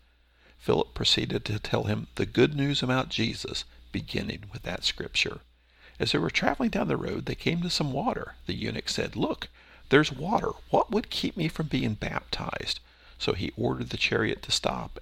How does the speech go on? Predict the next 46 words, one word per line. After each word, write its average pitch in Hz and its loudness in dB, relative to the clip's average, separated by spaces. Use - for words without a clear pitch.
and 104 -4
both - -2
Philip 135 0
and 104 -2
the - -6
eunuch 127 -4
went - -4
down - 0
into 190 -2
the 202 -2
water, - -4
and - -4
he 92 -4
baptized - -6
him. - -12
When 104 0
they 107 4
came 139 2
up - -2
out 160 2
of 202 -4
the - -2
water, 131 -2
the 123 -6
Spirit - 4
of 147 -4
the - -2
Lord 135 0
carried 156 2
Philip 139 2
away, 117 0
and - -4
the 104 -4
eunuch 113 0
did - -6
not - -2
see 107 -2
him 113 -2
any 117 0
longer, - -6
but - 0
went 110 -2
on 117 2
his 117 0
way 113 2
rejoicing. - -2